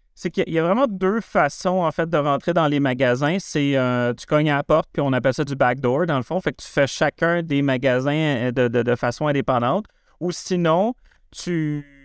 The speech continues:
vas directement chez, euh, tu sais, la maison mère.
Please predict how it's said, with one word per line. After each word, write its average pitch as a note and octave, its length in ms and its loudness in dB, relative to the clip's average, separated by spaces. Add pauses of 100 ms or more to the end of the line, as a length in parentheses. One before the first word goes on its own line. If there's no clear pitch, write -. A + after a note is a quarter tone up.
(400)
vas E3 380 2
directement D#3+ 920 0
chez, D#3+ 500 0
euh, C3+ 160 4
tu - 80 -6
sais, E3 80 2
la C#3+ 140 4
maison C#3 340 0
mère. C3+ 480 0